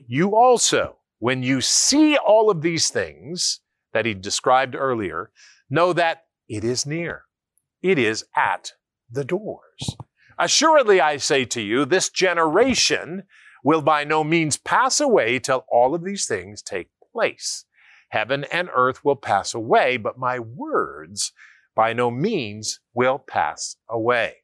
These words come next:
Now, this is absolutely stunning. God's word is eternal. It will not pass away. Whatever we believe will be reconciled to Jesus Christ.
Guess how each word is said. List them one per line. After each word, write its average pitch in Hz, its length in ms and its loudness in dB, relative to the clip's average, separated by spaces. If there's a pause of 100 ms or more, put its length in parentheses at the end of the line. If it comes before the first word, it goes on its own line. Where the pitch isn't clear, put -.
(540)
Now, 113 140 -2
this 156 380 0
is - 260 -6 (100)
absolutely 143 840 -2
stunning. 139 420 -2
God's 120 320 2
word 139 500 0
is 135 360 -2 (160)
eternal. 156 960 -2 (480)
It 135 200 0
will 202 280 2
not 120 320 0
pass 98 320 -4
away. 123 460 0 (600)
Whatever 92 420 0
we 151 160 2
believe 170 600 0
will 131 100 0
be 123 180 -4
reconciled 120 1300 -4
to 180 100 -4
Jesus 107 580 -10
Christ. - 720 -4